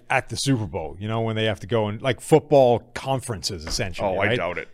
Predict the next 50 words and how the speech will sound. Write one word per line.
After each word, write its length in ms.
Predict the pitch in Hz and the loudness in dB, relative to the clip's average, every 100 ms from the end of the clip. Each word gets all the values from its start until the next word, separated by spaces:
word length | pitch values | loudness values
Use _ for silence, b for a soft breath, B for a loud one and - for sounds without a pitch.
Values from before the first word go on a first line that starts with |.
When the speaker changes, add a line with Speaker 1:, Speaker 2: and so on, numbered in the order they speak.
| - | 0
Speaker 1:
You 140 | 156 | 0
find, 320 | - 160 151 | 4 4 6
like, 200 | 143 131 - | 6 4 4
I, 100 | 165 | 2
I 200 | - 170 | 4 6
wear, 260 | 202 196 - | 8 6 2
no, 340 | 123 98 82 92 | -6 -6 -8 -8
I 60 | |
Speaker 2:
You 40 | 101 | -4
Speaker 1:
won't. 80 | 101 | -2
Speaker 2:
think 260 | 95 - | -4 -2
Barry 260 | 135 135 151 | 2 4 4
Sanders 400 | 139 131 120 101 | 2 2 2 0
wearing 200 | 107 104 | 0 0
his 120 | 92 | -2
gold 300 | - 107 104 | 0 2 2
jacket 380 | 110 101 95 80 | 0 0 -2 -8
to, 120 | 92 | -6
like, 260 | 92 87 - | -4 -4 -4
Speaker 1:
He's 160 | 220 277 | -2 2
not 140 | 240 | 4
wearing 200 | 208 190 | 6 6
it 40 | |
to, 40 | 165 | 6
Speaker 2:
Trader 180 | 156 92 | 4 4
Speaker 1:
like, 40 | |
Speaker 2:
Joe's? 100 | 98 | 4
Speaker 1:
Target 500 | 147 185 107 92 - - - | 6 6 2 -4 -8 -18 -6
down 300 | 143 143 139 | 0 2 2
the 80 | 127 | -2
street. 420 | - 131 170 117 | 0 2 2 0
Speaker 2:
He's 120 | 123 | -2
Speaker 1:
Just 100 | 135 | 2
Speaker 2:
going 100 | 123 | 4
to 40 | 117 | 6
Speaker 1:
grab 160 | 131 | 6
Speaker 2:
Whole 120 | 123 | 6
Speaker 1:
some 100 | 117 | 4
Speaker 2:
Foods 300 | 117 101 95 | 0 0 -2
with 180 | 98 98 | -6 -6
his 280 | 98 92 151 | -6 -6 0
Speaker 1:
No, 240 | 151 110 | 2 2
he's 160 | 95 110 | 0 -4
not. 140 | 120 | 0
Speaker 2:
gold 240 | 113 107 104 | 2 2 2
jacket 200 | 107 101 | 0 2
on. 80 | 131 | 2
Speaker 1:
Absolutely 540 | 90 139 120 135 117 | 0 0 0 -2 -4
not 200 | 113 107 | -6 -4
happening. 340 | 107 95 69 | -6 -8 -12